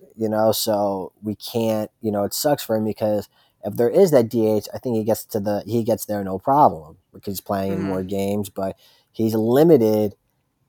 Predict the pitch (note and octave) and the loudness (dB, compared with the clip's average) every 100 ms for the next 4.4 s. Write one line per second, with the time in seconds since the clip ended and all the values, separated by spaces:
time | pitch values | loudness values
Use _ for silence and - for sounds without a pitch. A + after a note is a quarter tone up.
0 | _ _ _ - A2+ A2 A2 A2 A2 A2 | _ _ _ -6 -4 0 0 0 -2 -4
1 | G#2 - A#2 G2 G#2 F#2+ A2 G#2 F#2+ F#2+ | -4 0 0 2 0 0 0 0 -2 -6
2 | - A2+ G#2+ A#2 A2 G#2 G2+ G2+ G#2 F#2 | -6 -2 -2 -2 -2 -2 -2 0 -2 -4
3 | G#2+ G2+ G2 F2+ - - G#2 G#2 G#2 G2+ | -6 -4 -4 -4 -6 -4 0 2 2 0
4 | G2+ F#2+ E2+ F2+ | -4 -4 -8 -14